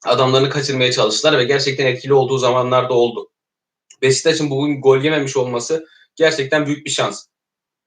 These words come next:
Onu da söyleyelim. Ama gerçekten çok iyi oynayan bir Beşiktaş vardı bugün. Benim gerçekten çok iyi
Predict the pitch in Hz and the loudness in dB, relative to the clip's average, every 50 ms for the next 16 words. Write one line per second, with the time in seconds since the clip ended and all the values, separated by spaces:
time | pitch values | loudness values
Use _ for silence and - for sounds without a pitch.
0 | _ _ _ _ _ _ _ _ _ _ _ _ _ _ - 135 135 135 143 151 | _ _ _ _ _ _ _ _ _ _ _ _ _ _ -8 -6 -2 0 0 0
1 | 151 - 147 135 131 127 131 131 - 107 113 - _ _ _ _ _ _ _ _ | 2 4 4 4 4 4 4 2 2 0 -4 -10 _ _ _ _ _ _ _ _
2 | _ _ _ _ _ _ _ _ _ _ _ _ _ _ _ _ _ _ _ - | _ _ _ _ _ _ _ _ _ _ _ _ _ _ _ _ _ _ _ -6
3 | 123 139 147 147 160 151 143 156 147 135 143 147 151 147 - 143 139 139 - 151 | -2 0 0 2 2 2 2 0 -2 -2 -2 -2 -2 -2 -2 -2 -2 -2 -2 0
4 | 147 139 135 131 135 143 135 135 131 135 131 - - 127 127 131 147 135 - 131 | 2 2 2 2 0 0 -2 -2 -4 -6 -6 -6 -6 -6 -6 -6 -6 -4 -4 -2
5 | 127 123 - - - - _ _ _ _ _ _ 113 117 127 127 127 135 131 131 | -2 -2 -4 -8 -12 -16 _ _ _ _ _ _ -2 0 2 2 2 2 0 -2
6 | 123 120 131 135 - - - 120 123 127 127 131 127 127 - 131 - 135 127 127 | -2 -4 -4 -6 -6 -4 -4 -4 -4 0 0 0 0 0 -2 -6 -4 -4 -4 -4
7 | - - 127 127 - 139 135 131 127 - | -4 -4 -6 -4 -4 -4 -4 -4 -6 -10